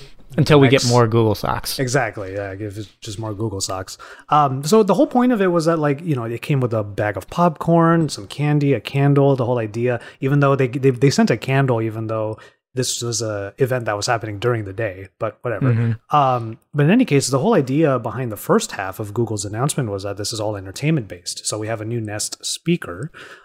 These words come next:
Speaker 2: uh, and we also have a new Chromecast, which that's one of the packages that's coming in today. I, uh, I, I drove straight to, like, three different stores to try to find the new Chromecast because there were reports that people were finding them randomly at, like, Home Depot or Walmart. No luck.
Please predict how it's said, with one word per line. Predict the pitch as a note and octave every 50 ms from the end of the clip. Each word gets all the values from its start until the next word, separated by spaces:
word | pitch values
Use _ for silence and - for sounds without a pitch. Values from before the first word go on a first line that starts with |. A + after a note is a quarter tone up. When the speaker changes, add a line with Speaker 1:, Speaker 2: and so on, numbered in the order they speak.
| _ _ -
Speaker 2:
uh, | B2 A2+ A2 G#2
and | A2 A#2 A#2 A#2
we | A#2
also | A#2 A#2 - D3
have | B2+ A#2
a | B2
new | C#3 D#3
Chromecast, | - - B3+ C#4+ C#4+ - - - - - - -
which | - C3 C#3 C#3 C#3 - - - _ - _ _ _
that's | - A#2+ -
one | A#2 B2
of | C3+
the | D3
packages | - G#3+ B3 F#3+ B2+ G#2+ G#2 G#2
that's | G#2 G#2+ - -
coming | - C3+ C3+ E3
in | G#3 A3+
today. | - - F#2+ F2+ F2+ F2+
I, | F#2+ G2+ G#2+ A2 A2 A2
uh, | G#2+ G#2+ G#2 G#2 G2+ G2+ G2+ G2 - - - _ _ _ _ _
I, | - C#3+ D3 C#3+ C#3+ -
I | - C#3
drove | C3 A#2 B2 C#3 D3+ E3 D#3 -
straight | - - - - D3+ D#3 D3+
to, | - D#3+
like, | D3 C#3+ C#3+ B2+ -
three | - - - - C#3 C#3 D3 D3+
different | C#3 D3+ D#3 D3+ - D#3+ C#3+ A#2+
stores | - - - B2+ B2+ B2+ C3+ C#3 D3 C#3+ -
to | -
try | C3+ - C3+ C3
to | B2 A2+
find | - - B2 B2 B2 A#2+
the | A2+
new | A2+ A#2 A#2
Chromecast | - A#2+ A2+ A#2+ B2 - B2+ B2+ C3+ -
because | - B2 - A#2+ G#2+ G2
there | A2+ A2
were | A2 A2
reports | G#2 G2+ G2+ - - A#2 A#2 A#2+ -
that | - A2+ G#2
people | - A#2+ A2+ - A2
were | G#2+ G#2
finding | G2+ - A2 G#2 G#2+ A2 A#2 A2+ A#2
them | A#2 A#2
randomly | A2+ A2+ A#2+ A#2+ A#2 A#2+ B2 B2 A#2
at, | G2+ F#2 -
like, | G2 F#2
Home | - - A2+ G#2+ G2+
Depot | G#2+ G#2+ G#2 - A#2+ A#2 A2+
or | G#2 G2 G2
Walmart. | G2 G2+ G2+ G#2 A#2 A#2+ C#3 D#3+ - - - - - - - - _ _ _ _ _ _ _ -
No | C#3+ C#3+ D#3
luck. | D3 C#3 C3+ D3 - - -